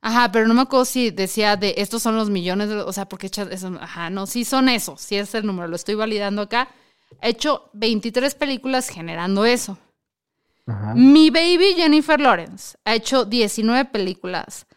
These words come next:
Speaker 1: cuatro millones, cuatro películas menos que este güey. Eso sí sé contar. O sea, sí sé
Speaker 2: <laughs>
Speaker 1: restar de dos dígitos, miren, en chinga. Y ella ha generado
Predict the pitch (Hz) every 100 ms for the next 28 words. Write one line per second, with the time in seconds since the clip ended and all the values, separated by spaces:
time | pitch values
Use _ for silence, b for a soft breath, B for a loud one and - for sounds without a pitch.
0 | _ _ _ _ 214 208 214 214 196 185
1 | 185 185 185 - - 233 233 220 202 190
2 | - 196 185 180 180 175 - 165 - 190
3 | 185 - _ _ _ _ - 196 202 190
4 | 180 180 175 175 - _ _ - 165 180
5 | - - 185 196 170 143 160 139 170 -
6 | 214 - 254 311 415 - 262 226 233 247
7 | 330 - 339 220 196 202 196 170 - 185
8 | 175 - - 226 254 294 233 165 B B
9 | B B B B - 269 277 285 311 311
10 | 349 269 262 240 233